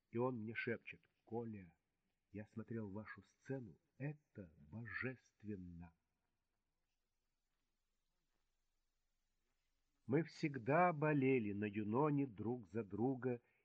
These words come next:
и это нужно отметить, потому что у нас декорации травмоопасные –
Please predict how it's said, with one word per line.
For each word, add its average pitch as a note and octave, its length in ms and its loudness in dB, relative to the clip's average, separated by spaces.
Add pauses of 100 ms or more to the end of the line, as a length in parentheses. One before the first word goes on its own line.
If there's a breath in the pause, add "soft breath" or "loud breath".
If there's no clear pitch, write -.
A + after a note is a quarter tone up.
и G#2 100 0
это C#3 260 2
нужно C#3 420 2
отметить, C3+ 600 0
потому G#2 320 -6
что - 180 -4
у G#2+ 80 2
нас B2 240 0
декорации A#2 960 -4 (100)
травмоопасные – B2 1400 -2